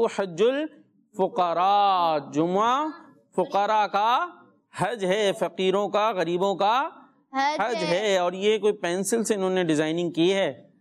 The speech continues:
Speaker 1: اور اس کے بعد جو ہے یہ خانہ کعبہ بھی بنایا۔ اور کیا کیا ہے بھائی، جلدی سے بتائیں، تبصرہ جلدی، سید مصطفیٰ بھائی۔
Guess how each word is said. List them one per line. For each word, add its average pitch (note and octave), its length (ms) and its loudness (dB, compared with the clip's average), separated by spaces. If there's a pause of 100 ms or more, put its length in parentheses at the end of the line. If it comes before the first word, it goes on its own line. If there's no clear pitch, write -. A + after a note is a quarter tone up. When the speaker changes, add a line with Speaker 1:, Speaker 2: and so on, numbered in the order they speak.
(300)
Speaker 1:
اور C#3+ 480 0
اس D3 160 -4
کے E3 120 -2
بعد D#3 300 0
جو D3+ 160 0
ہے E3 260 0 (460)
یہ D3 180 2
خانہ D#3 260 -2 (100)
کعبہ E3+ 340 2
بھی F#3+ 160 -2
بنایا۔ F#3 320 -2
اور F#3+ 100 -2
کیا G#3 200 -2
کیا A#3 160 0
ہے A#3+ 40 0
بھائی، B3 140 -2
جلدی A#3 300 -2
سے A#3+ 100 2
بتائیں، A3 380 -2 (200)
تبصرہ G3 420 -2
جلدی، G#3 400 0
سید G#3 260 0
مصطفیٰ G#3+ 360 -2
بھائی۔ F3+ 300 -2